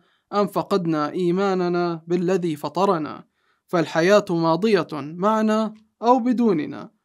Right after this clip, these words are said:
لا تنتظر رأينا ولن يهمها أمرنا، فإن رضينا وتفاعلنا معها بحكمة كانت لنا،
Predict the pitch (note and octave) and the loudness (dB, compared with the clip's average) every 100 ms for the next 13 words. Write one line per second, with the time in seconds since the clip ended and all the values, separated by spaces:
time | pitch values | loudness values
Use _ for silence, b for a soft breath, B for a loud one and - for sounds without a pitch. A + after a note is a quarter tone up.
0 | _ E3+ D#3 D3+ D3+ C#3 G3 F#3 E3+ E3+ | _ 0 2 2 -4 -2 0 2 0 0
1 | G3 F#3+ F#3 F#3 F#3 F#3 _ _ F#3 G#3 | 2 2 2 0 -2 -4 _ _ 2 4
2 | F#3+ E3+ E3 D#3+ G3+ F#3+ F3+ F#3 F#3+ G#3 | 4 2 0 -2 -2 -2 -4 -4 -4 -2
3 | F#3+ D3 D3 - - _ b b b b | -2 -2 -8 -10 -14 _ b b b b
4 | b _ G#3 A#3+ A#3 A#3 A#3+ A#3 E3 D3 | b _ 2 4 6 4 4 2 0 -2
5 | C#3+ D3 D3 D#3+ E3 G3+ E3 D3 F3+ E3 | -4 -6 -2 0 0 0 -2 -2 -2 -2
6 | C#3+ D3+ D3+ G#3 F#3 E3+ F#3 F#3 F3 - | -4 -8 -6 -4 -4 -2 -2 -2 -4 -10
7 | _ _ - F3+ F3+ F#3 F#3 G#3 E3+ D3 | _ _ -6 -2 0 -2 -2 -2 -2 -6